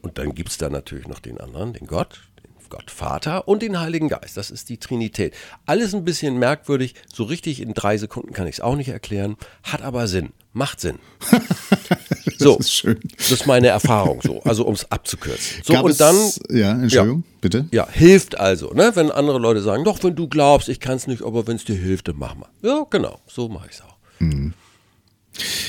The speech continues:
Speaker 2: Gab es in deinem Leben ein, ein, ein Leben, bevor du Christ geworden bist und einen
Speaker 1: Ja.
Speaker 2: Punkt, an dem sich das für dich entschieden hat?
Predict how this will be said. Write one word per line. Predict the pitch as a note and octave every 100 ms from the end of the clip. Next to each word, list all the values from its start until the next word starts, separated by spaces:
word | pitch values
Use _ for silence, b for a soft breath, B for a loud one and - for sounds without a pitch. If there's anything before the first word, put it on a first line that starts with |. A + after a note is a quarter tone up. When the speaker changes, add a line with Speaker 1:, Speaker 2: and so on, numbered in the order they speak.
| B B -
Speaker 2:
Gab | G#2+ B2+
es | C3+
in | C3
deinem | A#2+ A#2
Leben | A#2 B2 B2
ein, | F2+ A2+ A2 A#2
ein, | G#2+ A2+ A2
ein | A2+ A2
Leben, | G#2 A#2+ A#2+
bevor | A2 - A2
du | C#3+
Christ | - E3 -
geworden | D3+ D#3 E3
bist | F3+ G3 -
und | G#2+ A#2 A2+ -
einen | G#2+ G#2 G#2+ G#2+
Speaker 1:
Ja. | B2+
Speaker 2:
Punkt, | C#3+ D3 - -
an | A2+ G#2
dem | A2+ A#2
sich | A2+ A2
das | G#2+ -
für | - G#2
dich | G#2+ G2+ - -
entschieden | G2 - G2+ B2+ C#3+
hat? | F3+ -